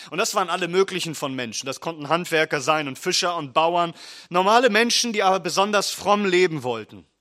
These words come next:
Und einige von den Pharisäern waren Schriftgelehrten oder auch Gesetzesgelehrte.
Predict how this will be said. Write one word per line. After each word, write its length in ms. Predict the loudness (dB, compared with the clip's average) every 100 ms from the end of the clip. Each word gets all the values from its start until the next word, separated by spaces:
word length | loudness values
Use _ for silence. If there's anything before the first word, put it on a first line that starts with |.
| _ _ _ _ _ _ -20 _ _ _ _ _ _ _ _ _ _ _
Und 140 | -20 -20 _ -2
einige 360 | 0 0 -2
von 180 | -4 -4
den 100 | -6
Pharisäern 720 | -6 -8 -8 -10 -8 -8 -10 -18 _ _ _ _ _ _ _ _ _ _ _ _ _ _ -4
waren 320 | 0 0 0
Schriftgelehrten 880 | -2 -2 -8 -14 -16 -16 -18 -20 _ _ _ _ _ _ _ _ _
oder 220 | -10 -8
auch 240 | -8 -10 -10
Gesetzesgelehrte. 1000 | -6 -4 -6 -10 -12 -12 -12 -14 -16